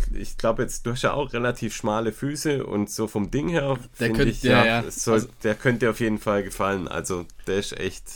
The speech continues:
Speaker 1: Ich
Speaker 2: Ja, deswegen hab ich ihn auch ausgesucht. Ich hab den eigentlich,
Speaker 1: echt
Speaker 2: hab gedacht,
Speaker 1: wirklich
Speaker 2: den würde
Speaker 1: richtig
Speaker 2: ich gern
Speaker 1: gut,
Speaker 2: haben,
Speaker 1: ja.
Speaker 2: den kaufe ich quasi dir.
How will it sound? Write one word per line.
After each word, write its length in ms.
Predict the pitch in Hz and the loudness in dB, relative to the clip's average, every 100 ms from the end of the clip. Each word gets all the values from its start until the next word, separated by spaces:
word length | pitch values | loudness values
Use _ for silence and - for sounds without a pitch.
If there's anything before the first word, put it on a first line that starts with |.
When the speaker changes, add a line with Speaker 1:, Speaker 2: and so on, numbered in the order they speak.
| - - | -14 -14
Speaker 1:
Ich 100 | - | -6
Speaker 2:
Ja, 60 | 127 | -2
deswegen 400 | 123 170 208 196 | 2 4 6 6
hab 80 | 185 | 4
ich 80 | 175 | 4
ihn 80 | |
auch 120 | 156 156 | 4 4
ausgesucht. 400 | 196 - 135 127 | 4 2 2 4
Ich 100 | 151 | 4
hab 100 | 151 | 4
den 140 | 151 | 2
eigentlich, 420 | 143 160 170 - | 2 2 0 -4
Speaker 1:
echt 140 | 104 143 | -4 -4
Speaker 2:
hab 120 | 143 | 0
gedacht, 240 | - 151 131 | 4 4 4
Speaker 1:
wirklich 160 | - | 0
Speaker 2:
den 160 | 165 165 | 2 4
würde 160 | 185 | 6
Speaker 1:
richtig 80 | 165 | 4
Speaker 2:
ich 60 | - | 6
gern 140 | 147 | 8
Speaker 1:
gut, 80 | 139 | 10
Speaker 2:
haben, 160 | 196 190 | 8 8
Speaker 1:
ja. 120 | 196 | 4
Speaker 2:
den 180 | 180 165 | 0 4
kaufe 240 | 160 156 | 2 2
ich 140 | 151 | -2
quasi 300 | - 135 131 | 2 2 2
dir. 320 | 123 175 226 | 2 2 2